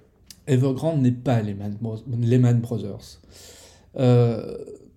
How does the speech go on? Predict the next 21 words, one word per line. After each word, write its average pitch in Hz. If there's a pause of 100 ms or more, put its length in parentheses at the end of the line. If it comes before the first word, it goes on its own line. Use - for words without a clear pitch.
(880)
quelques 190
différences. 127
La 131
première, 143
c'est 123
tout 165
simplement 143 (540)
la 127
faillite 160
de 120
Lehman 120
Brothers 127
était 175
relativement 123
inattendue. 151
C'est-à-dire 123
que 131
quand 151
elle 131
est 127
survenue, 123